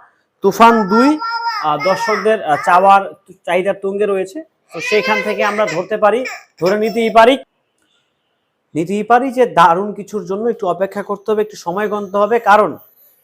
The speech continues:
তুফান দুই, আহ, একটি, মানে আপনাদের যে খোরাক থাকে কিংবা আপনাদের, আমাদের যে ভালো লাগার যে ব্যাপার স্যাপারগুলো কাজ করতেছে তুফানে, যেগুলো দেখে আমরা অভ্যস্ত, শাকিব খানকে এই গাটা-, কিংবা এই চরিত্রে আমরা কখনো দেখিনি, কিংবা শাকিব খানকে এই লুকেও আমরা দেখিনি।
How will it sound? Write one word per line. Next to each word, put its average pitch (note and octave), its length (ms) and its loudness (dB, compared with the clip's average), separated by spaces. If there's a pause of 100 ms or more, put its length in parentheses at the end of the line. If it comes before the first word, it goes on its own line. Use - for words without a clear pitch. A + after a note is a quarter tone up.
(120)
তুফান A3 380 0
দুই, C4 440 -6 (260)
আহ, - 220 -10
একটি, F3 480 -8 (140)
মানে C3+ 160 -8
আপনাদের E3 440 -2
যে D#3 100 -10
খোরাক E3+ 400 -2
থাকে E3 360 -8 (360)
কিংবা D3+ 300 -2
আপনাদের, D#3 540 -4 (280)
আমাদের D#3 440 -2
যে D#3 140 -2
ভালো C#3+ 180 -4
লাগার D#3+ 240 -4
যে D3 80 -10
ব্যাপার D3+ 220 -4
স্যাপারগুলো D3+ 360 -10
কাজ D#3 240 -10
করতেছে D#3 300 -20
তুফানে, D3 380 -14 (540)
যেগুলো B2+ 240 -4
দেখে C#3 180 0
আমরা D3 160 -2
অভ্যস্ত, D#3 300 -8
শাকিব D3+ 360 -16
খানকে D3 180 -14
এই C#3+ 100 -14
গাটা-, C#3+ 460 -12
কিংবা C#3+ 160 -16
এই C#3+ 80 -10
চরিত্রে C#3+ 360 -14
আমরা C#3 140 -12
কখনো C#3 240 -14
দেখিনি, D#3 360 -8
কিংবা - 480 -18
শাকিব D#3+ 320 -12
খানকে E3 200 -10
এই D#3+ 60 -6
লুকেও E3+ 280 -2
আমরা F3+ 180 -2
দেখিনি। D#3+ 460 -8